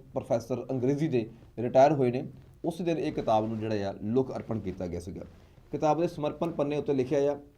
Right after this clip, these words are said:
ਕਿ "ਮੈਂ ਆਪਣੇ ਜੀਵਨ ਸਾਥਣ ਗੁਰਸ਼ਰਨ ਨੂੰ ਇਹ ਕਿਤਾਬ ਸਮਰਪਣ ਕਰਦਾ, ਜੋ ਜ਼ਿੰਦਗੀ ਦੇ ਹਰ ਦੁੱਖ ਸੁੱਖ ਵਿੱਚ ਮੇਰੇ ਨਾਲ ਡਟ ਕੇ ਖੜੀ ਰਹੀ ਹੈ।" ਔਰ ਆਪਨੇ, ਅ, ਅੰਗਰੇਜ਼ੀ ਦੀਆਂ ਬਿਹਤਰੀਨ ਕਿਤਾਬਾਂ ਦਾ ਪੰਜਾਬੀ ਵਿੱਚ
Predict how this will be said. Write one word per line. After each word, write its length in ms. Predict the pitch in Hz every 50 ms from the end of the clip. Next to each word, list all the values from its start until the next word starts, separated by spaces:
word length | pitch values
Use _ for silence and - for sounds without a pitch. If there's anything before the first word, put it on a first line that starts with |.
| - - -
ਕਿ 60 | 143
"ਮੈਂ 180 | 131 135 143 147
ਆਪਣੇ 280 | 143 143 - 147 147
ਜੀਵਨ 320 | 139 113 123 127 127 135 131
ਸਾਥਣ 360 | 131 127 120 127 135 127 127
ਗੁਰਸ਼ਰਨ 580 | 110 98 113 117 117 - - 143 135 143 143
ਨੂੰ 300 | 143 143 139 135 135 135 - -
ਇਹ 60 | 123
ਕਿਤਾਬ 300 | - 127 - 117 113 110
ਸਮਰਪਣ 380 | - - 120 117 - - 131
ਕਰਦਾ, 420 | 131 120 107 95 92 113 120 120 - - - - - - - -
ਜੋ 120 | 123 151
ਜ਼ਿੰਦਗੀ 440 | 147 123 135 135 135 135 139 151 160
ਦੇ 180 | 143 156 156 143
ਹਰ 220 | 117 135 139 139
ਦੁੱਖ 280 | 135 123 127 127 127 127
ਸੁੱਖ 280 | - - 123 117 -
ਵਿੱਚ 360 | 131 110 110 107 - - 117 110 - - - - - - -
ਮੇਰੇ 260 | 117 123 131 131 139
ਨਾਲ 380 | 135 117 98 95 101 107 - -
ਡਟ 380 | 98 90 85 85 123 123 - -
ਕੇ 280 | - - 117 101 98 85 - - - - - 123
ਖੜੀ 180 | 143 135 120
ਰਹੀ 200 | 98 92 90 82
ਹੈ।" 80 | 73 - - - - - - - - - - - - - - - - - -
ਔਰ 80 | 135
ਆਪਨੇ, 400 | 151 151 147 160 175 180 185 185
ਅ, 540 | 175 - - - - 131 131 131 131 131 135
ਅੰਗਰੇਜ਼ੀ 380 | 139 139 151 156 151 151 185 180
ਦੀਆਂ 200 | 156 170 170 160
ਬਿਹਤਰੀਨ 560 | 123 131 143 151 151 - 147 156 196 202 196
ਕਿਤਾਬਾਂ 380 | 196 165 - 107 98 92 113
ਦਾ 120 | 110 117 120
ਪੰਜਾਬੀ 360 | 120 131 120 113 101 90 117
ਵਿੱਚ 240 | 117 113 107 -